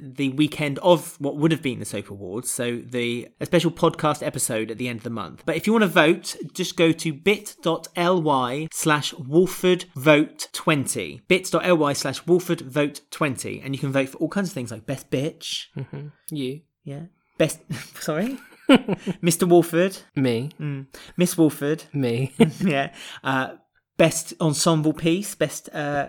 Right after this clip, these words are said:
Speaker 2: Me and Charlie.
Speaker 1: yeah. Best newbie.
Speaker 2: Charlie.
Speaker 1: He, he is. Best exit. The Julius Smith Award.
Speaker 2: You.
Speaker 1: Best exit. <laughs> You just want me to exit. And there's lots and lots and lots more.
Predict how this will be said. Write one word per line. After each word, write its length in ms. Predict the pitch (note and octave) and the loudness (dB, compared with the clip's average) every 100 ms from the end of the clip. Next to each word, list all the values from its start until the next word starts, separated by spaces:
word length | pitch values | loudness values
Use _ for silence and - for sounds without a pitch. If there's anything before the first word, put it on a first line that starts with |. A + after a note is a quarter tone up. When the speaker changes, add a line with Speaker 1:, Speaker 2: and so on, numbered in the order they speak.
| - - | -6 -4
Speaker 2:
Me 180 | C3 | -2
and 100 | A#2+ | 0
Charlie. 440 | A#2+ B2 A2+ A#2 E3 | -2 -2 -4 -8 -8
Speaker 1:
yeah. 240 | D3 D#3 F3+ _ | -8 -8 -10 _
Best 260 | D#3+ - D#3+ | -6 -2 0
newbie. 500 | D#3 D#3+ E3+ G3 - - | 2 2 -2 -4 -8 -6
Speaker 2:
Charlie. 460 | C3+ A#2+ A#2 C3+ - | -2 0 -2 -6 -10
Speaker 1:
He, 220 | D3 D#3 | -4 -4
he 300 | C#3 C3+ C#3 | -4 -4 -4
is. 160 | B2 B2+ | -4 -2
Best 280 | - D#3 E3+ | 0 2 2
exit. 340 | D#3 - E3+ | 0 -2 0
The 60 | D#3 | 2
Julius 340 | G3 F3+ E3+ | 4 4 4
Smith 220 | E3+ D#3+ | 0 -2
Award. 160 | D3+ D3 | 2 4
Speaker 2:
You. 120 | C3+ C3+ | 6 6
Speaker 1:
Best 80 | D#3 | 8
exit. 380 | C4 C4 D#3+ - - | 8 6 -4 -4 -6
<laughs> 60 | - E4+ - | 0 0 0
You 220 | G3+ G3 | -4 -2
just 120 | F3 E3 | -2 0
want 140 | E3+ | 0
me 100 | D3 | 0
to 80 | B2 | -2
exit. 340 | G#2+ - G#2+ - - - | -2 -6 -8 -10 -8 2
And 80 | F#3+ | 4
there's 100 | F3+ | 6
lots 300 | G3+ G#3 F3 | 6 4 4
and 80 | D#3+ | 0
lots 140 | B2+ | -2
and 100 | C3 | -6
lots 160 | G#2+ - | -8 -8
more. 240 | G2 | -10